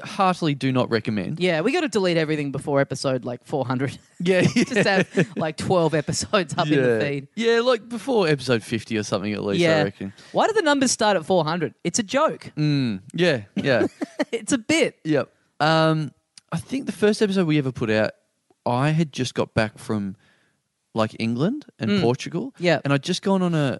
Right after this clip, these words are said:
Speaker 1: a, l-, you know, the whole destination wedding sort of thing.
Speaker 2: Yep.
Speaker 1: But on top of the destination wedding thing, I had gone on a destination Bucks weekend or Bucks week.
Speaker 2: Yep.
Speaker 1: Sorry.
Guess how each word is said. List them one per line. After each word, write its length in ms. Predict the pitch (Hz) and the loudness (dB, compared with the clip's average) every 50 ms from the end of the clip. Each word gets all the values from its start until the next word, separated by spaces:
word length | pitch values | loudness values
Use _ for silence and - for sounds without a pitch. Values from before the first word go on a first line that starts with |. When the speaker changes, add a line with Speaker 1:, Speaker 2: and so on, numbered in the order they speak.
| - - | -6 -4
Speaker 1:
a, 280 | 127 120 107 87 90 - - | -4 -2 -2 -4 -4 -6 -6
l-, 100 | - - - | -8 -6 -4
you 120 | 143 151 | -4 -2
know, 100 | 147 123 | -2 -2
the 160 | 120 113 135 131 | 0 0 0 2
whole 160 | 147 165 151 | 2 2 2
destination 580 | 135 135 120 - - 120 110 107 - - 110 | 0 -2 -4 -4 -4 -4 -4 -4 -4 -4 -4
wedding 240 | 107 101 98 104 110 | -4 -4 -4 -4 -6
sort 180 | 113 - 104 78 | -8 -8 -10 -10
of 60 | 98 | -10
thing. 220 | - - - - - - | -12 -14 -14 -10 -4 -2
Speaker 2:
Yep. 240 | 170 165 156 - - | 0 0 0 0 0
Speaker 1:
But 80 | 165 | 0
on 80 | 180 190 | 0 2
top 180 | 175 254 269 254 | 2 0 0 2
of 60 | 302 | 2
the 80 | 262 | 2
destination 500 | 208 185 185 165 - 156 139 135 - 139 | 2 2 0 0 0 -2 -2 -2 -2 -2
wedding 300 | 120 113 117 120 127 139 | -2 -2 -2 -2 -4 -6
thing, 180 | 135 117 104 95 - - | -8 -8 -10 -10 -8 -6
I 180 | - 123 123 127 | -2 0 0 0
had 400 | 123 120 113 123 123 117 113 113 - - - - - _ _ - | -2 -4 -4 -2 -2 -2 -2 -4 -8 -16 -20 -20 -20 _ _ -2
gone 220 | - 135 131 123 120 | 0 0 2 2 0
on 80 | 117 | 0
a 60 | 113 110 | -2 -2
destination 680 | 110 123 117 - - - 110 110 107 - - 107 101 _ _ - | -2 -4 -4 -4 -6 -6 -6 -6 -6 -6 -10 -12 -12 _ _ -2
Bucks 480 | 120 127 143 - - - - - - _ _ _ _ _ _ _ _ _ _ - | -2 -2 -2 -6 -10 -12 -12 -12 -14 _ _ _ _ _ _ _ _ _ _ -4
weekend 540 | 120 123 117 113 - 110 - - - - - - | -2 0 0 -2 -4 -8 -12 -12 -14 -14 -8 -6
or 100 | 123 113 | -6 -6
Bucks 360 | - _ - 151 147 - - | -4 _ -2 -2 -2 -4 -8
week. 380 | 120 - 180 131 - - - _ - | -6 -6 -6 -6 -8 -12 -20 _ -4
Speaker 2:
Yep. 220 | 170 180 165 147 | 0 0 0 0
Speaker 1:
Sorry. 100 | - - | -2 -8